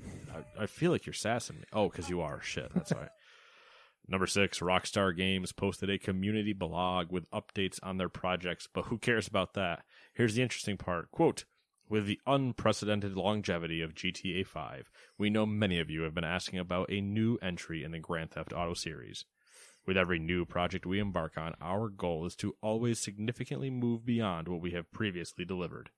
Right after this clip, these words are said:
And we are pleased to confirm that active development for the next entry in the Grand Theft Auto series is well underway.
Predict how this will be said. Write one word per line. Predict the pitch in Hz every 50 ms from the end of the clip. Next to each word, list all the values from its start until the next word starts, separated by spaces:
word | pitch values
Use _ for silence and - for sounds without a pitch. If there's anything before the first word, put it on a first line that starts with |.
| _ _ _ _ _ _ -
And | 101 107 82 73 76 76
we | 73 76 78
are | 78 76
pleased | - - 117 117 110 - -
to | 117
confirm | - 120 107 - - 92 82 76 76 80 - _ _ - - - _ _ _ _ _ _ _
that | 95 92 - - -
active | 98 98 - _ - 113 104 110
development | 110 98 98 90 85 85 87 90 - -
for | - 107 95
the | 87 87
next | 87 87 101 104 - - - - 104
entry | 98 92 - - - - 85 82 - -
in | 90
the | 87 82
Grand | 80 90 90 95 101 -
Theft | - 110 - -
Auto | 90 107 110 101
series | - - 131 98 82 76 78 80 82 - -
is | - 90 80 80
well | 78 80 95 92 85 80 76 -
underway. | 80 78 78 78 73 76 73 - -